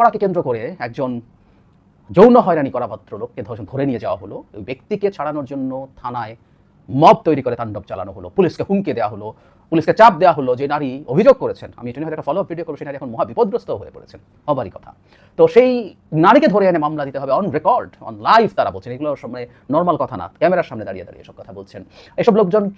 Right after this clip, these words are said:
থানার মধ্যে যখন এসব তাণ্ডব চালায়, পুলিশ আছে, পুলিশ যদি না থেকে থাকে সেনাবাহিনী দিয়ে তাদেরকে বের করে দেওয়া হলো না কেন? তার মানে আসলে আমার আর্গুমেন্ট হচ্ছে, এটা আমি এখন দ্ব্যর্থহীন ভাষায় বলতে চাই, সরকারের একটা অংশ বা আমাদের সেই তথাকথিত ডিপ স্টেট, ডিপ স্টেটের একটা অংশ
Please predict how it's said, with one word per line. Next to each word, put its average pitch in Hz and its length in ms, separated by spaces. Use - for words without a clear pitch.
থানার 202 240
মধ্যে 170 240
যখন 196 160
এসব 180 140
তাণ্ডব 175 320
চালায়, 113 360
পুলিশ 160 260
আছে, 139 180
পুলিশ 135 180
যদি 131 120
না 135 80
থেকে 135 140
থাকে 165 180
সেনাবাহিনী 135 360
দিয়ে 120 100
তাদেরকে 123 260
বের 147 160
করে 165 140
দেওয়া 160 140
হলো 180 140
না 147 80
কেন? - 100
তার 180 180
মানে 226 160
আসলে 156 220
আমার 131 160
আর্গুমেন্ট 151 320
হচ্ছে, 95 140
এটা 117 100
আমি 120 120
এখন 120 160
দ্ব্যর্থহীন 190 440
ভাষায় 113 260
বলতে 120 200
চাই, 277 100
সরকারের 247 360
একটা - 180
অংশ 147 160
বা 123 140
আমাদের 117 280
সেই 113 160
তথাকথিত 113 460
ডিপ 185 220
স্টেট, - 280
ডিপ - 160
স্টেটের 196 300
একটা 151 140
অংশ 139 80